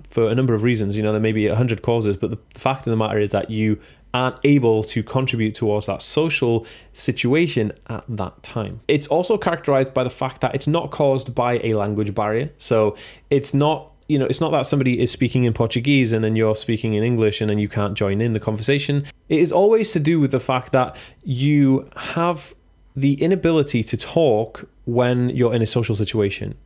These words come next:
It's not to do with language, uh, and it should never be confused with a language barrier issue. And it also isn't to do with any, like, profound disability where you won't be able to talk physically or, or, or mentally. There's n-, you know,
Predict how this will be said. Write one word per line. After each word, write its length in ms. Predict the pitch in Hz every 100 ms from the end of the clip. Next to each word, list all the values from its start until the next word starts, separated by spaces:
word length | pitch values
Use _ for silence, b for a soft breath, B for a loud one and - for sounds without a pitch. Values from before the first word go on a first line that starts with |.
| B B B B B
It's 200 | 120 -
not 260 | 127 127 -
to 80 | 123
do 140 | 120
with 140 | 107 101
language, 580 | 104 104 104 101 - -
uh, 240 | 104 98 90
and 100 | 101
it 40 |
should 120 | -
never 120 | 110 101
be 100 | 104
confused 460 | 104 - 110 101
with 100 | 104
a 60 | 98
language 360 | 101 98 95
barrier 280 | 98 92 92
issue. 280 | 95 - 95
And 100 | 143
it 60 | 156
also 340 | 175 190 175
isn't 200 | 147 151
to 80 | 143
do 120 | 139
with 120 | 131 139
any, 180 | 135
like, 180 | 131 -
profound 360 | - 127 131 120
disability 600 | 117 113 127 123 - 110
where 140 | 113
you 160 | 113 117
won't 300 | 117 120 107
be 200 | 117 104
able 360 | 131 147 131
to 100 | 113
talk 260 | 113 110 -
physically 640 | - 156 160 - 151 151
or, 260 | 143 120 110
or, 320 | 113 107 104
or 120 | 104
mentally. 420 | 104 127 147 143 135
There's 140 | 120
n-, 120 | 123
you 160 | 123 135
know, 120 | 117